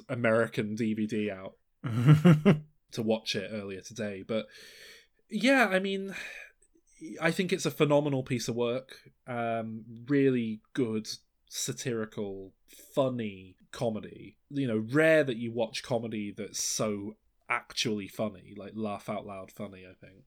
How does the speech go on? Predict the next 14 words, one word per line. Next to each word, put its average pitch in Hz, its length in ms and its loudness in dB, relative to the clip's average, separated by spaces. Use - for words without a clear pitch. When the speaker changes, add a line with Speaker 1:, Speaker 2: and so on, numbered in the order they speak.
Speaker 2:
Yeah. 120 240 0
Speaker 1:
They, 143 360 4
they 139 160 4
obviously 135 520 2
took - 480 -6
two 143 260 2
more 127 260 0
stabs 113 640 -2
at 110 300 -4
turning 113 340 -4
it 107 120 -6
into 107 840 -4
a 127 80 -6
movie, 113 520 -2